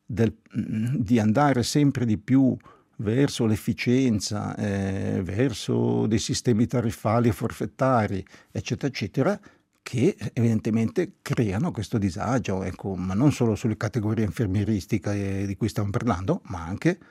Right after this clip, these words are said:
sulle altre categorie che operano nel mondo della salute. Perciò questo è un tema fondamentale di rivedere la lamal, di renderla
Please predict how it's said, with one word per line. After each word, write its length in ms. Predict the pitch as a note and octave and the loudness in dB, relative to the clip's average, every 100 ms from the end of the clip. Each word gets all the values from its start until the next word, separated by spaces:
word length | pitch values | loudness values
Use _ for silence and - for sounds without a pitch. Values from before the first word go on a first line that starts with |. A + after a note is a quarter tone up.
| _ | _
sulle 280 | - - E2+ | -10 -8 -4
altre 280 | D#2+ A#2 G#2+ | -2 -2 -4
categorie 760 | A2 A2 G2+ G#2+ F#2+ F#2+ B2 - _ _ _ | -4 -4 -2 -2 -2 -2 -4 -6 _ _ _
che 100 | - | -12
operano 380 | G#2 D#2 - A#2 | -10 -8 -4 -2
nel 80 | G2 | 0
mondo 180 | F#2+ G#2 | 0 0
della 140 | G2 | -2
salute. 420 | - F2 A2+ G#2+ | -4 -2 -2 -2
Perciò 420 | F#2 F#2+ - B2 A#2 - - - _ _ | -6 -8 0 0 0 -10 -20 -20 _ _
questo 340 | B2 G#2 - | -2 0 2
è 40 | A2+ | 2
un 140 | G2+ | 2
tema 520 | - G#2+ G#2+ G#2 G2+ | 0 2 2 2 0
fondamentale 840 | F#2 A#2 F#2+ G2+ G#2 F#2 G2 G#2 G#2+ | -2 -2 0 0 -2 -2 -4 -2 -2
di 100 | G#2 | 0
rivedere 500 | G#2 G2 G#2 A2 G#2+ | 0 0 0 0 0
la 100 | G#2 | 0
lamal, 380 | G2+ G2+ G2+ A2 | 0 -2 -2 0
di 140 | G#2+ | 0
renderla 440 | A2 G2+ A2 G#2+ | 0 0 0 0